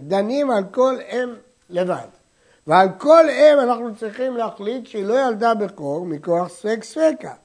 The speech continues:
אולי לא ילדה בכלל זכר, אלא נקבה. ואם תרצה לומר שילדה את התאומים, אולי היא ילדה את הזכר אחר הנקבה. יוצא שבכל אחד יש ספק ספקה. כיוון שהחלטנו על כל אמא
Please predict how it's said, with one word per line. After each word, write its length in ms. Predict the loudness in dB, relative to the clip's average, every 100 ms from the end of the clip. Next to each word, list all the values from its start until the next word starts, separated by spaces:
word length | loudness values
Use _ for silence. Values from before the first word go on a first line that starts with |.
| _ _ _ 2
אולי 340 | 8 10 10
לא 60 | 8
ילדה 320 | 6 6 0
בכלל 400 | -2 -6 -8 -8
זכר, 440 | -10 -14 -14 -16 -18 _ _ -4
אלא 220 | 0 0
נקבה. 460 | -2 -6 -10 -10 -18 _ _ _ _
ואם 240 | 4 4 4
תרצה 280 | -2 2 4
לומר 340 | 6 4 2
שילדה 480 | -2 -4 -2 -2 -4
את 120 | -4
התאומים, 760 | -6 -2 -2 -2 -2 -2 -4 -8 -16 2
אולי 300 | 6 8 8
היא 160 | 6
ילדה 260 | 4 4 2
את 100 | 2
הזכר 460 | -2 -4 -2 -2 -2
אחר 160 | 0
הנקבה. 680 | 2 2 0 -4 -6 -8 -12 -20 _ _ -4
יוצא 400 | -2 0 2 2
שבכל 540 | 2 -2 -2 2 2 2
אחד 280 | 2 0 0
יש 140 | -6
ספק 280 | -6 -6 -6
ספקה. 520 | -2 0 2 -2 -12 -16 _ _
כיוון 400 | -4 -2 -2 -2
שהחלטנו 640 | -6 -4 -2 -4 -2 -2
על 100 | 0
כל 260 | 0 2 2 0
אמא 400 | -2 0 0 -4